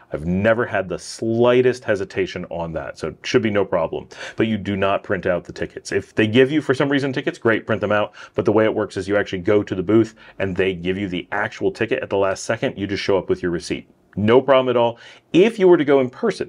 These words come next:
if, for example, you were in Costa Rica or in Nicaragua already and you wanted to go have physical tickets and you just wanted that peace of mind, you can do that. You go to their, uh, their agent, which is at the same place that you catch the bus, and you can buy your tickets there, and they will print out the actual tickets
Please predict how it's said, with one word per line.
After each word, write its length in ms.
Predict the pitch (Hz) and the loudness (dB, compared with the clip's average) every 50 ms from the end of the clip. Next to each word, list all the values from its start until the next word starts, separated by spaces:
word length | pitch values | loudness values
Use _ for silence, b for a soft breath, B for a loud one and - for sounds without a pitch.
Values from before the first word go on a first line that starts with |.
| _ | _
if, 140 | - 104 101 | -4 -4 -4
for 180 | - - 123 117 | 0 2 2 2
example, 320 | 110 - 120 117 113 120 | 4 2 0 2 2 0
you 140 | 113 110 110 | 0 0 2
were 220 | 101 98 - - _ - | 2 0 -2 -4 _ -4
in 340 | - 147 175 214 247 254 208 | 2 4 4 4 4 2 0
Costa 300 | - 110 90 80 - - | 0 -2 -4 -4 -4 -6
Rica 300 | 85 73 - - 73 71 B B B B | -6 -6 -6 -6 -10 -10 B B B B
or 260 | - 107 117 - - - | 2 4 4 4 2 2
in 180 | 147 170 196 190 | 2 2 2 2
Nicaragua 440 | 143 - - 101 90 85 82 87 87 | 0 0 0 0 0 0 0 -4 -4
already 580 | - - 95 90 87 131 143 123 95 90 - | -2 -2 -2 0 2 2 2 2 0 -4 -8
and 100 | 95 98 | -8 -8
you 120 | 92 90 95 | -6 -6 -4
wanted 280 | 92 107 117 117 110 113 | -2 0 0 0 -2 -4
to 60 | 110 | -2
go 160 | 107 101 95 | -2 -2 -2
have 300 | - - 104 98 98 185 | -2 -4 -4 -4 -4 -4
physical 340 | _ - - 104 101 - 95 | _ -6 -6 -6 -4 -4 -6
tickets 360 | - - 127 - 143 127 - | -2 -4 -4 -4 -4 -8 -6
and 120 | 95 85 | -8 -8
you 60 | 80 82 | -8 -6
just 220 | - 104 - - | -6 -6 -6 -4
wanted 260 | 90 87 98 107 104 | -4 -2 -2 0 0
that 140 | 101 95 - | 0 -2 -2
peace 180 | - 110 98 - | -4 -10 -10 -10
of 100 | 92 95 | -8 -4
mind, 300 | 95 92 92 107 123 - B B B B B | -4 -2 -2 -4 -6 -8 B B B B B
you 120 | - 196 196 | -4 -2 0
can 140 | - 143 | 0 0
do 100 | 120 107 | 0 2
that. 240 | 92 92 92 92 - _ _ - | 2 2 0 0 -4 _ _ -6
You 160 | 98 95 98 | -4 -2 0
go 200 | 95 107 104 104 | 2 2 2 2
to 360 | 101 - - 120 113 110 107 | 0 0 0 2 4 4 4
their, 340 | 98 101 98 95 95 98 95 B B B B - - | 4 2 4 4 4 2 0 B B B B -2 0
uh, 80 | 95 98 | 0 2
their 260 | 95 98 98 98 - - | 2 2 2 2 0 -2
agent, 500 | 107 123 135 139 123 104 95 95 - - | 0 2 2 2 2 0 -2 -2 -2 0
which 160 | 98 95 - | 0 2 2
is 160 | 98 92 - - _ _ _ _ _ - | 2 -2 -2 -6 _ _ _ _ _ -4
at 120 | - 107 - | -2 -2 -2
the 80 | 104 | -2
same 180 | 98 - 113 98 | -2 -2 -2 -2
place 220 | - 110 101 92 | 0 -2 -2 -2
that 80 | - 98 | -2 -8
you 80 | 87 87 | -10 -8
catch 260 | - 107 98 - - | -4 -4 -4 -4 -2
the 80 | - 90 | -2 2
bus, 340 | 87 120 127 123 123 - B B B B B B B | 4 4 4 2 0 -6 B B B B B B B
and 200 | - 98 98 98 | -2 -2 0 0
you 60 | 92 | -2
can 160 | - - 98 | -2 -2 0
buy 160 | 92 107 110 113 | 2 2 2 2
your 120 | 107 101 | 2 0
tickets 300 | 95 - - 104 92 - | -4 -6 -4 -4 -4 -2
there, 200 | - 104 98 98 | -2 -2 -2 -2
and 120 | - 95 | -2 -2
they 120 | 87 101 98 | -2 -2 0
will 120 | 101 107 | 0 -2
print 240 | 92 - 107 95 90 | -4 -4 -6 -2 -2
out 140 | 98 90 87 | -2 -2 -2
the 120 | - 90 | -4 -6
actual 320 | 85 90 95 92 - 95 90 | -4 -6 -6 -4 -4 -4 -2
tickets 300 | - 98 - 95 - | -2 -4 -6 -6 -8